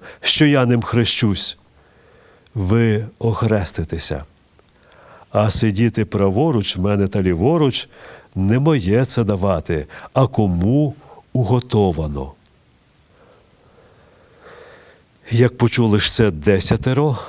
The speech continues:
то обурились на Якова та Івана.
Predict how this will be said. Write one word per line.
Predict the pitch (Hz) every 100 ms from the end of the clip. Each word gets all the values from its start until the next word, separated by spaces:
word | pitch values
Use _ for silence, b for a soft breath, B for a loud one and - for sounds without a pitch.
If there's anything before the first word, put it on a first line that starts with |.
| B -
то | 120
обурились | 120 113 90 113 107 104 104 -
на | 107 98
Якова | 95 101 101 95 101 85 87 85 76 b b b b _
та | 95
Івана. | 90 90 76 71 71